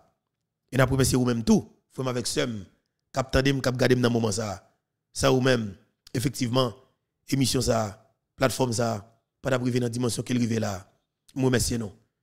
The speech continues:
M'a dit nous bonjour, bonsoir tout le monde. Dépendamment de qui côté qui l'heure, ou attendez nous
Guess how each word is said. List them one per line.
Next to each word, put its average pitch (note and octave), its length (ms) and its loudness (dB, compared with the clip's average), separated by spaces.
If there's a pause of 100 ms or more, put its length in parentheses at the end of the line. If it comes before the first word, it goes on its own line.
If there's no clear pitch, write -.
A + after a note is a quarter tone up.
(200)
M'a C#3+ 80 -2
dit D3 120 0
nous D3+ 80 4
bonjour, D3 360 4
bonsoir C#3 200 4
tout C3+ 100 0
le A#2+ 40 -4
monde. C#3+ 340 2 (560)
Dépendamment C#3+ 380 4
de C#3 100 4
qui C#3 100 0
côté C3+ 200 2
qui C3+ 120 0
l'heure, C3+ 160 6
ou C3+ 60 6
attendez C3+ 320 0
nous C#3 180 0